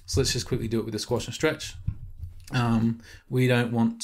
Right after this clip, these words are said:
to translate this and we don't want to scale this. So I'm just gonna hide those. So lock and hide. And with the rotate control,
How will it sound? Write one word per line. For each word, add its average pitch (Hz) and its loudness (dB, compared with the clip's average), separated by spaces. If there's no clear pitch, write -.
to 113 4
translate 127 2
this - -2
and 113 0
we 107 0
don't 110 0
want 107 2
to - 2
scale 110 -2
this. 107 -6
So - -2
I'm 107 -4
just 107 -6
gonna 107 -4
hide 104 -2
those. 160 0
So 104 -6
lock 107 -2
and 113 -6
hide. 175 0
And 110 0
with 107 -2
the 117 0
rotate 131 4
control, 127 4